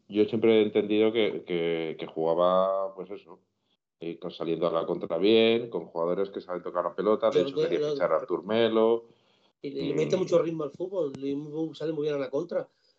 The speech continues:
Speaker 2: que no es, pa-, para mí no hace ningún Catenaccio, un Catenaccio, Catenaccio de verdad es, por ejemplo, meter un, lo que hizo el Atlético de Madrid contra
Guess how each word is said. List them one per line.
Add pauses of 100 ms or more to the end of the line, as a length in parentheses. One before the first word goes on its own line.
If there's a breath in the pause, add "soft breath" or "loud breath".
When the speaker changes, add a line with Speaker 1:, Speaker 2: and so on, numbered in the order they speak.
(120)
Speaker 2:
que
no
es,
pa-,
para
mí
no
hace
ningún
Catenaccio,
un
Catenaccio,
Catenaccio
de
verdad
es,
por
ejemplo,
meter (480)
un, (120)
lo
que
hizo
el
Atlético
de
Madrid
contra